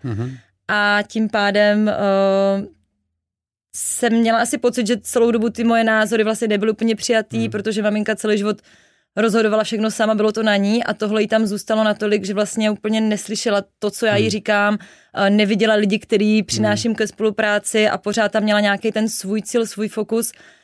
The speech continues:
Speaker 2: A vlastně po těch třech letech já jsem zjistila,
Speaker 1: Aha,
Speaker 2: že
Speaker 1: mě,
Speaker 2: už nejsem
Speaker 1: promiň,
Speaker 2: schopna,
Speaker 1: jestli,
Speaker 2: určitě.
Speaker 1: jestli dovolíš, můžeme se u tohle pozastavit
Speaker 2: Určitě,
Speaker 1: trošičku.
Speaker 2: určitě.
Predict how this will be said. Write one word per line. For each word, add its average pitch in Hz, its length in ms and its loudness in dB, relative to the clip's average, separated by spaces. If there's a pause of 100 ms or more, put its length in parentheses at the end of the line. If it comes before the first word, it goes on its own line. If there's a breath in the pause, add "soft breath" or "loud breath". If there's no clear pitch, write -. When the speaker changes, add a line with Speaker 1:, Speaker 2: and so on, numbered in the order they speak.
(340 soft breath)
Speaker 2:
A 202 180 0
vlastně 208 280 -2
po 208 100 -6
těch 202 160 0
třech 220 180 -4
letech 214 340 -2
já 202 200 2
jsem 214 200 -2
zjistila, 202 340 -2
Speaker 1:
Aha, - 60 4
Speaker 2:
že 135 100 2
Speaker 1:
mě, 135 100 2
Speaker 2:
už 131 60 -6
nejsem 104 520 -6 (200)
Speaker 1:
promiň, 120 420 0
Speaker 2:
schopna, 151 200 -2
Speaker 1:
jestli, - 220 -4
Speaker 2:
určitě. 117 160 -4
Speaker 1:
jestli 233 220 -2
dovolíš, 120 340 2
můžeme 131 260 0
se 135 100 -2
u 127 60 0
tohle 131 260 -2
pozastavit 120 540 -4
Speaker 2:
Určitě, 120 320 -4
Speaker 1:
trošičku. 127 220 -2
Speaker 2:
určitě. 202 280 -6